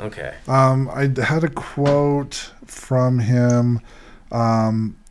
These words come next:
Speaker 2: on June fourth, two thousand fourteen, Eric Knudsen said, "I am deeply saddened by the tragedy in Wisconsin, and my heart goes out to the families of those affected by the terrible act." Uh, he stated he would not be giving interviews on the matter. So,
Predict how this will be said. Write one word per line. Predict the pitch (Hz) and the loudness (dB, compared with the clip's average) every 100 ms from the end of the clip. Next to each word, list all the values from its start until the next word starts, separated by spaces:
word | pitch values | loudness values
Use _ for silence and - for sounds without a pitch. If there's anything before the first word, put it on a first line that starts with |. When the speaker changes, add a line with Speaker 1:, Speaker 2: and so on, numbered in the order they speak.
| - - | -12 0
Speaker 2:
on | 127 120 | 2 2
June | 110 110 131 175 165 | 0 0 4 4 4
fourth, | - 139 139 135 - 139 | 2 2 4 2 -2 -6
two | - | -2
thousand | 131 123 113 | 2 2 0
fourteen, | 113 107 139 135 | -4 -2 0 2
Eric | 117 104 | 0 0
Knudsen | 120 113 117 107 | -2 -2 -2 -2
said, | 113 101 | -4 -2
"I | 113 | 0
am | 110 | 0
deeply | 107 147 139 | 0 2 2
saddened | - 135 135 | 0 0 2
by | 123 | 0
the | 110 | 0
tragedy | - 127 123 117 113 | -2 -2 -2 -2 0
in | 104 | 0
Wisconsin, | 104 - 143 139 131 | -2 -4 -2 -2 -2
and | 113 | 0
my | |
heart | 110 123 | 0 0
goes | 117 110 | -2 -2
out | 110 | -4
to | - | -8
the | |
families | 104 117 113 101 | -6 -2 -2 -2
of | 98 | -4
those | 117 110 | -4 -6
affected | - 110 98 | -8 -8 -8
by | 101 | -10
the | 92 | -8
terrible | 95 85 67 | -10 -10 -12
act." | - - - - - - - - - - | -14 -18 -20 -20 -20 -20 -20 -20 -20 -10
Uh, | 104 101 98 | -4 -4 -4
he | 90 117 | -4 -4
stated | 110 127 123 110 | 0 0 0 0
he | 110 | 0
would | 110 | 0
not | 107 120 123 | 0 0 -2
be | 117 | -2
giving | 107 117 110 | 0 0 0
interviews | 151 151 135 135 120 | -2 -2 0 0 0
on | 113 120 | -2 -2
the | 117 | 0
matter. | 113 110 101 80 - - - - - - | 0 -2 -6 -10 -14 -20 -20 -20 -20 -20
So, | - 123 117 113 104 | 0 2 4 2 0